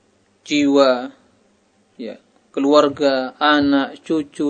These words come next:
semua, ya, ingin selamat." Kata berdoa, benar, itulah cara yang benar, karena Allah perintahkan memohon kepadanya. Ya.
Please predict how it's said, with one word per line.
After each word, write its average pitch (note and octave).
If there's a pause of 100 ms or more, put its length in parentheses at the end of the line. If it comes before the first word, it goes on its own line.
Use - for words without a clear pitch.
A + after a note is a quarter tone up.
semua, G#3
ya, C#3+ (280)
ingin D#3
selamat." G#2+ (880)
Kata F3+
berdoa, D3+
benar, D#3 (320)
itulah D#3+
cara C#3+
yang C#3+
benar, D3 (400)
karena C3+
Allah D3
perintahkan D3 (600)
memohon C3
kepadanya. A#2+ (1600)
Ya. -